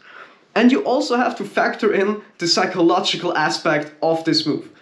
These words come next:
Imagine you are playing the world champion, and he sacrifices a piece and lets it hang for five moves straight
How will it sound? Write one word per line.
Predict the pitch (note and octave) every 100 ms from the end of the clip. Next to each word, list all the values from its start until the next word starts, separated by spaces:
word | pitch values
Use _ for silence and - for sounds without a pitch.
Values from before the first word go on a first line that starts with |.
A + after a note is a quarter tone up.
| - - _
Imagine | A3 A#3 B3 D4 D#4+ - C#4+ C#4+ D4+ -
you | D3 F3 D4
are | - C#4+ D4
playing | - G3 F#3 G3+ G#3+ - _
the | F3
world | E3 D#3 F3 F#3 -
champion, | - C#3 C#3 - - - _ _ _ _ _ _ _ _ _ -
and | F3 G3+
he | A#3+
sacrifices | A#3+ A#3 B3 D4 - A#3+ A#3+ A3+
a | C#4
piece | - D3 - - - _ _ - - - _ -
and | F#3+ F#3+
lets | E3+ G#3 D4 -
it | D4
hang | G#3+ F#3+ C#3+ C3 G#3 A3 _ - - _
for | - G3+ F#3+
five | G3 - - A3+ C4+ D#4+ D#4+
moves | A#3+ B3 C4 C4
straight | - - - - G#3 C#3+ - -